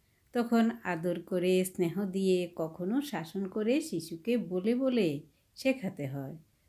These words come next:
তখন শিশুটি বাধ্য হয়ে শিখে নেয়। তেমনি আমাদের মনকেও শুভ দিকে চালনা করার জন্য, ইতিবাচক চিন্তা করার জন্য বারবার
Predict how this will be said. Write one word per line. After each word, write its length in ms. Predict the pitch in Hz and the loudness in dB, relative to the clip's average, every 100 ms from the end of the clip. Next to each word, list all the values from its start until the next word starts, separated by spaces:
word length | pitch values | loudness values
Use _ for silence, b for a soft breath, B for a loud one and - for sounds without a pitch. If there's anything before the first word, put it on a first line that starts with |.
| _ - | _ 0
তখন 320 | 262 285 262 | 4 6 4
শিশুটি 420 | 233 - 180 185 | 2 -2 -2 -2
বাধ্য 420 | 175 160 151 165 | -2 -4 -6 -4
হয়ে 320 | 165 180 233 | -2 -2 -2
শিখে 400 | 330 - 139 135 | -4 -8 -10 -10
নেয়। 200 | - - - _ _ _ _ _ _ - | -12 -14 -16 _ _ _ _ _ _ 4
তেমনি 580 | 254 277 269 185 143 - _ _ | 8 10 10 8 2 -4 _ _
আমাদের 580 | 175 185 185 190 233 247 | 0 4 6 8 6 6
মনকেও 580 | 185 180 170 190 214 240 | 4 2 0 2 4 4
শুভ 320 | 240 180 180 | 2 0 0
দিকে 280 | 214 220 226 | 0 0 0
চালনা 420 | 233 226 220 220 | 0 0 0 0
করার 320 | 214 214 202 | 0 0 2
জন্য, 480 | 208 208 202 202 208 b b b | 2 4 4 2 0 b b b
ইতিবাচক 680 | 202 185 196 180 185 180 220 247 - | -4 -2 -2 -2 -2 0 0 -2 -2
চিন্তা 360 | 185 170 185 | -2 0 -2
করার 320 | 180 190 196 | -2 -2 -2
জন্য 280 | 185 196 208 | -2 0 2
বারবার 640 | 240 208 180 175 170 233 | 2 0 -2 -2 -2 -2